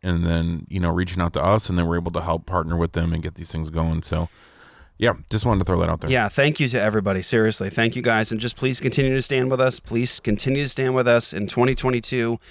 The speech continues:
Speaker 2: uh, so we can, we can, we can end this fully and finally. I just can't wait to see the fight next year when you have twelve, fourteen, fifteen states,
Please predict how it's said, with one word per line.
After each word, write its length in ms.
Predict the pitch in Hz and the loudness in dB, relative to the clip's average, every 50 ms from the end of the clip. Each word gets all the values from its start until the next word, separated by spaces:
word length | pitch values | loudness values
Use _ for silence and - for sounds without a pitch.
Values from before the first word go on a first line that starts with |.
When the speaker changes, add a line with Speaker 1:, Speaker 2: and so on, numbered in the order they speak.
| - - - - - - | -20 -20 -20 -20 -4 0
Speaker 2:
uh, 180 | 107 107 107 107 | 2 4 4 2
so 160 | - - 117 | 2 0 0
we 100 | 113 107 | 0 0
can, 280 | - 107 104 104 - | 0 0 -2 -2 -2
we 120 | 113 113 104 | -4 -4 -2
can, 280 | - 104 101 104 95 - | -2 -2 -2 -2 -4 -4
we 100 | 113 107 | -6 -4
can 240 | - 113 107 110 - _ | -2 -2 -2 -2 -4 _
end 240 | - 120 123 127 120 | 0 2 2 4 4
this 240 | 113 107 - - - | 4 4 2 0 -4
fully 420 | - - - 131 127 123 120 113 | -6 -4 0 2 2 4 4 2
and 140 | 104 101 92 | 0 -2 0
finally. 360 | - 110 110 113 107 101 95 | 0 0 2 2 2 0 0
I 120 | 90 104 127 | -2 -2 -2
just 200 | 135 120 - - | -2 -2 -2 -2
can't 160 | 123 110 101 | -2 -2 -2
wait 140 | 104 104 95 | -2 -4 -4
to 60 | 95 | -4
see 120 | 90 - 101 | -4 -4 -4
the 100 | 90 - | -4 -2
fight 220 | - 98 98 - | -2 -2 -2 -2
next 260 | - 80 92 - - - | -6 -10 -10 -8 -8 -6
year 140 | 95 92 | -6 -4
when 120 | 92 101 107 | -2 -2 -2
you 60 | 110 | 0
have 180 | 110 101 92 - | 0 -2 -2 -4
twelve, 340 | - 117 107 101 107 98 | -2 0 2 2 2 0
fourteen, 640 | - - - - - 117 113 107 - - 107 104 95 | 0 -8 -18 -10 -2 -2 -2 -2 0 -2 -4 -4 -4
fifteen 480 | 87 - - 107 92 - - 107 101 92 | -6 -4 -4 -4 -4 -2 -4 -4 -2 -4
states, 480 | - - 110 104 101 - - - - | -4 -6 -6 -6 -6 -6 -6 -8 -8